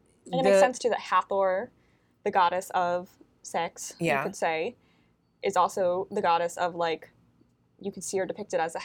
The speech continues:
Speaker 1: cow, like, popping out of the cliff. And
Speaker 2: Yeah.
Speaker 1: she's the one who's, like, welcomes you to that liminal space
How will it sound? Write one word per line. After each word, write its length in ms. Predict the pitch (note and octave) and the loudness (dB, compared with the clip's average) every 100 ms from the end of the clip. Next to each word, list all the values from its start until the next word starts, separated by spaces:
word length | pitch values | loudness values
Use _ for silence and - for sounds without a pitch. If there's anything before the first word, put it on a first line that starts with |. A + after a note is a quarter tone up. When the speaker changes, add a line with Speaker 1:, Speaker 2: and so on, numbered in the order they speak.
| - | -4
Speaker 1:
cow, 260 | G3 F#3 | 0 2
like, 180 | F3 - | 0 -4
popping 320 | - F3+ F#3+ | -2 -2 -2
out 120 | E3 E3 | -4 -6
of 100 | E3+ | -8
the 80 | |
cliff. 380 | G#3+ - - - | -4 -2 -2 -6
And 120 | - E3 | -6 -2
Speaker 2:
Yeah. 120 | D#3 | -2
Speaker 1:
she's 120 | C#3+ | -2
the 80 | F#3+ | -2
one 200 | F3+ F3+ | -2 -6
who's, 300 | F#3+ F3 E3 | -6 -8 -6
like, 240 | F3 D3+ F#3 | -4 -4 -4
welcomes 500 | F3 F#3 G3 F3+ F#3 | -4 -4 -8 -8 -8
you 100 | F#3 | -8
to 100 | - | -6
that 140 | E3 | -6
liminal 360 | F3+ F#3 F3 E3+ | -4 -6 -4 -4
space 600 | - F3+ D#3+ - - | -4 -6 -6 -10 -16